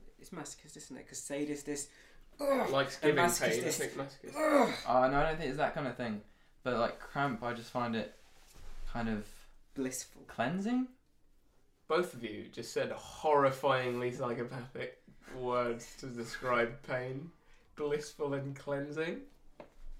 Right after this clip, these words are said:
Speaker 2: That's, that's some dark shit.
Speaker 3: Well, no,
Speaker 2: We're onto some
Speaker 3: I mean,
Speaker 2: dark silk.
Speaker 3: 'cause I think some people might enjoy, like, their jaw locking, but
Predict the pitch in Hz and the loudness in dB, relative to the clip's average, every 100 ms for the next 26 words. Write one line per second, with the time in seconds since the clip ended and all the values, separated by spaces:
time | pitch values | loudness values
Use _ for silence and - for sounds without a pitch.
0 | - - - - 226 233 - - - 202 | -12 -14 -6 0 0 0 -8 -10 -4 -4
1 | 226 - - 113 117 - - - 147 151 | -4 -6 -6 -6 -8 -12 -8 -2 2 4
2 | 151 - - - - - - - 135 104 | 4 0 -10 -16 -16 -14 -14 -6 -4 -4
3 | - - 220 233 233 196 214 185 117 110 | -6 4 6 6 8 10 12 10 4 0
4 | - 104 - 110 110 - 95 104 101 143 | -6 -10 -8 -8 -10 -2 2 4 4 2
5 | 156 - - - 160 113 101 143 180 185 | 0 -4 -6 -6 -2 -2 0 0 2 0
6 | 190 139 170 160 165 156 147 139 - 135 | 0 -2 -4 -4 -6 -6 -4 -4 -4 -8
7 | 139 139 127 - - 127 131 139 123 147 | -6 -4 -4 -6 -8 -16 -10 -10 -6 -4
8 | 170 156 113 110 107 107 - 120 | -2 -4 -4 -4 -4 -4 0 0